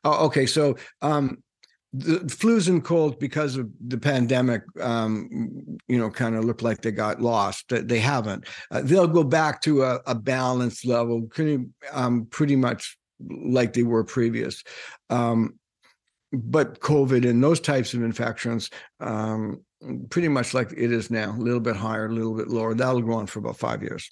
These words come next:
Um, oh, I think that's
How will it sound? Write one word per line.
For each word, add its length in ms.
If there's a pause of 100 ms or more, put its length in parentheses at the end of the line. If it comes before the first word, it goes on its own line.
(640)
Um, 560 (2750)
oh, 160
I 160
think 280
that's 360